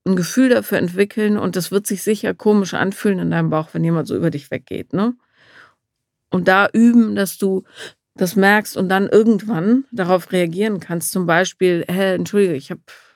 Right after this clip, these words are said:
ich hab grad was gesagt, ja, liebe Freunde.“ Oder „Warum fragt mich eigentlich keiner? Ich möchte jetzt nicht zum Bowling gehen.“ Kleine Sachen.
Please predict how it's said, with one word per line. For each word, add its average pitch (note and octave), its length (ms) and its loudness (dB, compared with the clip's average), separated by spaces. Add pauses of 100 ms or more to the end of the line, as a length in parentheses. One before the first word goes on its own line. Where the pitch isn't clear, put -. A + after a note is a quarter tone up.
(140)
ich - 180 -6
hab A#3 120 -4
grad - 220 -2
was E3 180 -2
gesagt, F3 640 -4
ja, F#3+ 200 -2
liebe F3+ 280 -4
Freunde.“ D3+ 520 -2 (360)
Oder E3+ 300 4
„Warum F3 200 2
fragt - 260 0
mich B3+ 280 2
eigentlich D#3+ 360 0
keiner? E3+ 360 0
Ich A3+ 200 -2
möchte G3 300 0
jetzt F#3 200 -2
nicht B3+ 340 0 (840)
zum G3+ 180 4
Bowling D#3 420 2
gehen.“ - 400 -12
Kleine G#3+ 380 2 (140)
Sachen. D3 420 -10